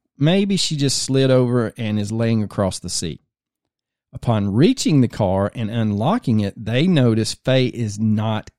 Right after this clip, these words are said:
in the car. Again, not alarmed, they are thinking maybe she had moved to the floorboard and is just not in sight. But upon looking all through the car,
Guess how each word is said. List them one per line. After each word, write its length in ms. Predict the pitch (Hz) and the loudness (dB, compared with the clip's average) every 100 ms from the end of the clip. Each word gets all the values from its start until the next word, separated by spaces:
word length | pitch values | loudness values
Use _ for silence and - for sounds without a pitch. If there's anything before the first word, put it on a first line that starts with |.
| _ | _
in 420 | 127 117 104 101 - | 2 2 2 -2 -6
the 240 | 117 104 | -8 -8
car. 720 | - 117 101 98 87 76 - - _ _ _ _ _ _ _ _ _ - | -4 0 2 2 0 -4 -8 -18 _ _ _ _ _ _ _ _ _ -10
Again, 680 | 95 151 285 156 135 165 - _ _ _ | -2 2 4 6 4 2 -2 _ _ _
not 320 | 113 120 127 110 | 2 4 4 2
alarmed, 760 | 98 143 320 190 117 117 143 - | 2 4 6 6 6 4 2 -2
they 240 | 117 131 | -2 2
are 80 | 127 | 2
thinking 380 | 127 120 117 117 | 2 2 2 4
maybe 260 | 117 117 | 4 2
she 280 | 113 - 120 | 0 0 0
had 140 | 107 | 2
moved 420 | 104 113 143 147 156 | 2 4 6 6 2
to 80 | |
the 100 | 135 | -2
floorboard 760 | 127 143 135 127 127 131 127 120 | 0 2 4 4 4 4 4 2
and 160 | 120 110 | 0 -2
is 140 | 104 | -2
just 260 | 110 117 117 | -2 0 2
not 260 | 113 104 104 | 2 2 0
in 140 | 92 | -4
sight. 600 | - - 92 85 - - _ _ _ _ _ _ _ _ _ | -4 -4 -4 -6 -14 -20 _ _ _ _ _ _ _ _ _
But 120 | 120 | -2
upon 360 | 110 127 117 101 - | 0 0 0 -2 -2
looking 520 | 123 151 - 147 131 - | 4 4 4 0 0 -4
all 340 | 107 135 208 | 0 4 4
through 240 | 226 240 220 | 4 0 0
the 100 | 208 | -2
car, 680 | - 208 143 120 110 120 | 0 2 4 4 2 -2